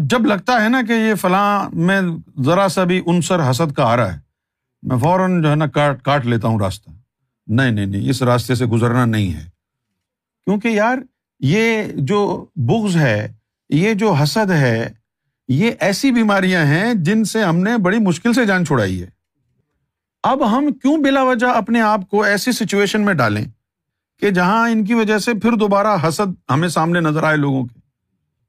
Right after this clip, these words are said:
سر پر اینٹیں مار مار کے، تھپڑ اپنے، اپنے آپ کو مار مار کے ان چیزوں سے جان چھڑائیے کہ دل میں حسد داخل نہ ہو، بغض داخل نہ ہو،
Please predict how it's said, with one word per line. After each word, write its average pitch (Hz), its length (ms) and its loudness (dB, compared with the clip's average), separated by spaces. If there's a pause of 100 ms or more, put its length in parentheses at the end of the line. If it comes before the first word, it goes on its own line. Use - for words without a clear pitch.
(560)
سر 190 220 0
پر 214 160 0
اینٹیں 208 280 0
مار 180 240 2
مار 170 240 0
کے، 151 340 -2 (160)
تھپڑ 170 300 0
اپنے، 180 240 -2
اپنے 165 240 -2
آپ 160 260 -2
کو 165 80 -2
مار 139 260 2
مار 135 240 0
کے 120 240 -6 (400)
ان 151 200 0
چیزوں 156 260 0
سے 147 120 0
جان 131 220 2
چھڑائیے 113 460 -2 (800)
کہ 143 60 2
دل 143 200 2
میں 151 240 2
حسد 135 240 -2
داخل 135 320 0
نہ 123 60 2
ہو، 113 240 -2 (640)
بغض 151 420 0
داخل 135 320 0
نہ 120 60 0
ہو، 110 280 -4